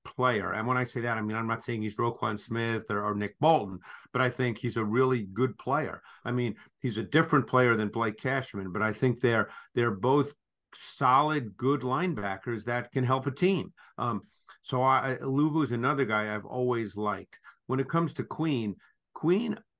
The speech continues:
really up until this year was a little bit up and down in his career. And there was a sense in the Ravens organization that depending on what he did this year, I mean, obviously they may not have enough money to s-, re-sign him. I, I d-, doubt that happens. You guys would know that better than I.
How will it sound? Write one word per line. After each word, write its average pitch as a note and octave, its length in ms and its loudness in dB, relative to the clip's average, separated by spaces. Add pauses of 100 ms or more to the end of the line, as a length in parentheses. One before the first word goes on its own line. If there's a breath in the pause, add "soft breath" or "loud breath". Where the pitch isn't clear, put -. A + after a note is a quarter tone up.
really D#3+ 360 2
up E3 160 0
until D#3 340 0
this C#3 260 -2
year D3 180 0
was A#2+ 160 0
a A2+ 60 -4
little D#3+ 260 -4
bit D#3+ 140 -2
up D3+ 140 -4
and B2+ 140 -2
down B2+ 260 0
in A2 120 -4
his A2 180 -8
career. G#2+ 500 0
And G2 100 -2
there B2 100 0
was C#3 180 -2
a A#2 60 -6
sense D3+ 600 0 (260 loud breath)
in A#2 100 -2
the A#2 100 0
Ravens B2 360 2
organization A2+ 800 -2
that G2+ 160 -6
depending C3 420 0
on A2 140 2
what A2+ 160 0
he A2 80 0
did G#2 280 0
this G2+ 260 -4
year, C3 420 4 (220 loud breath)
I - 40 -4
mean, B2 140 0
obviously B2 460 0
they A#2 140 -2
may A#2 180 -2
not G#2 180 -4
have G2+ 160 -4
enough G2+ 220 -2
money G#2 240 -2
to F2 60 -8
s-, - 160 -14
re-sign G#2 520 2
him. G#2 80 4
I, G2+ 180 2
I A#2+ 140 2
d-, G#2 160 -6 (120)
doubt A#2 240 4
that G2+ 120 -2
happens. G#2 380 -2
You G#2+ 80 -2
guys G#2+ 240 -2
would G2 160 -2
know G#2 160 2
that G2+ 180 -4
better G#2 220 0
than G2+ 180 -2
I. A2 320 4